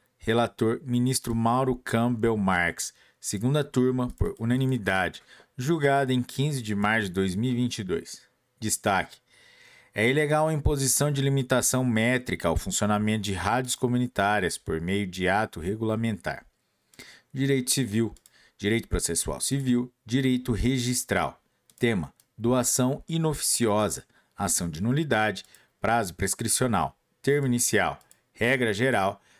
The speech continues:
data do registro do ato jurídico, flexibilização, ciência inequívoca anterior ao registro. Processo, recurso especial número um milhão novecentos e trinta e três mil seiscentos e oitenta e cinco, de São Paulo.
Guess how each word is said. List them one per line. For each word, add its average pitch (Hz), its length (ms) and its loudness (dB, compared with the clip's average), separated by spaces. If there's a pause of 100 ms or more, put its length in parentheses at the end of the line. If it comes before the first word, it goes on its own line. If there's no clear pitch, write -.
(140)
data 117 420 0
do 92 80 -2
registro 104 460 0
do 110 160 2
ato 131 260 0
jurídico, 120 560 0 (260)
flexibilização, 120 1200 0 (360)
ciência 131 640 0
inequívoca 156 720 0
anterior 107 500 2
ao 101 80 0
registro. 92 640 -2 (400)
Processo, 113 640 2 (240)
recurso 131 340 -2
especial 131 500 2
número 127 360 2
um 147 120 -2
milhão 120 480 2 (380)
novecentos 104 460 2
e - 40 -14
trinta 98 280 0
e 90 60 0
três 90 360 -2
mil 131 340 2 (200)
seiscentos 127 480 0
e 127 40 4
oitenta 117 360 0
e 104 80 0
cinco, - 500 -4 (480)
de 107 120 -4
São 117 220 0
Paulo. 87 380 -2